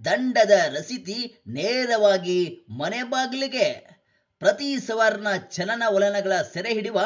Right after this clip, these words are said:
ಕ್ಯಾಮೆರಾಗಳು. ಮುಖ್ಯವಾಗಿ ಕಾರ್ಯನಿರ್ವಹಿಸುವ ಡಬಲ್ ಟೂ ಎ ಐ ಕ್ಯಾಮೆರಾಗಳು, ಆಟೋಮೆಟಿಕ್ ನಂಬರ್ ಪ್ಲೇಟ್ ರಿಕಗ್ನಿಷನ್ ಕ್ಯಾಮೆರಾಗಳು, ನಿಯಮ ಉಲ್ಲಂಘಿಸುವ ವಾಹನಗಳ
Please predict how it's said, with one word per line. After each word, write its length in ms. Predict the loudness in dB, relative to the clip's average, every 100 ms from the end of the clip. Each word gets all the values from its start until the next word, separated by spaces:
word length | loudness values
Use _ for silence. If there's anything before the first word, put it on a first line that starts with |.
| -2 -6 _ _
ಕ್ಯಾಮೆರಾಗಳು. 920 | -6 -4 -2 2 2 2 -2 -2 -6 -16 -20 _ _ _
ಮುಖ್ಯವಾಗಿ 800 | -6 -6 -2 2 2 0 -4 -6
ಕಾರ್ಯನಿರ್ವಹಿಸುವ 960 | -10 _ 0 2 2 0 -4 -4 -2 0 0 -2 -8 _ _ -6
ಡಬಲ್ 340 | -2 -2 -4
ಟೂ 200 | -6 -8
ಎ 200 | -2 -2 2
ಐ 100 | 2
ಕ್ಯಾಮೆರಾಗಳು, 960 | 0 -4 -4 0 -2 -2 -2 -2 -4 -10 -20 _ _ _ -2
ಆಟೋಮೆಟಿಕ್ 800 | -2 -2 -4 -4 -2 -4 -4
ನಂಬರ್ 440 | -2 -2 2 2 2
ಪ್ಲೇಟ್ 600 | 2 4 2 -2 -14 -8
ರಿಕಗ್ನಿಷನ್ 680 | -6 -6 -2 -2 -2 -6
ಕ್ಯಾಮೆರಾಗಳು, 560 | -2 0 0 -2 0 0 0 -2 -10 _ _ _ _
ನಿಯಮ 440 | -6 2 2 2 0 -2 -4 _ -4
ಉಲ್ಲಂಘಿಸುವ 840 | -2 0 -4 -6 -8 2 2 2
ವಾಹನಗಳ 600 | -2 2 2 4 4 6